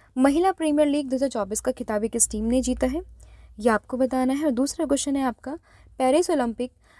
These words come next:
अ, दो हज़ार चौबीस में भारत के ध्वजवाहक कौन बने हैं? तो इसका आंसर भी आप मुझे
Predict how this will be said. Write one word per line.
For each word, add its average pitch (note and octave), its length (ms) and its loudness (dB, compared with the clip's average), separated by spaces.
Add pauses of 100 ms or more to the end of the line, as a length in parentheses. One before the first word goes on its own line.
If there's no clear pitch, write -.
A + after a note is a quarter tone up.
(140)
अ, A3+ 120 -4
दो A3 120 -2
हज़ार C4 120 0
चौबीस G#3+ 400 -4
में B3+ 100 -4
भारत B3 320 -4
के D#4 100 -2
ध्वजवाहक A3 600 -2
कौन A#3+ 240 0
बने F#3 180 -8
हैं? G3 140 -6
तो G#3+ 100 -4
इसका G#3 220 -2
आंसर G#3 280 -2
भी C4+ 100 0
आप G3+ 180 -4
मुझे C4 280 -6